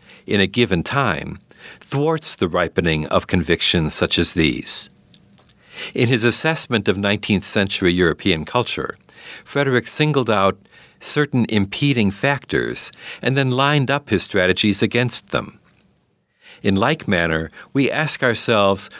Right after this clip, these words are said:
what the obstructions are in our era, and what contributions can Frederick's approach make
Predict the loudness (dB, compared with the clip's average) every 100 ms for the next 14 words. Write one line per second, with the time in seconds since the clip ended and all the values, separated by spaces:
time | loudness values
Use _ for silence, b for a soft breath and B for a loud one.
0 | B -2 0 0 0 0 0 -2 0 0
1 | 0 2 2 2 0 b -4 -2 0 0
2 | 2 0 2 0 0 -4 -10 _ _ B
3 | B -2 0 0 -2 -4 -2 -2 0 0
4 | 2 2 2 2 -2 B -4 -4 0 0
5 | 2 0 0 -2 0 0 0 0 2 2
6 | -2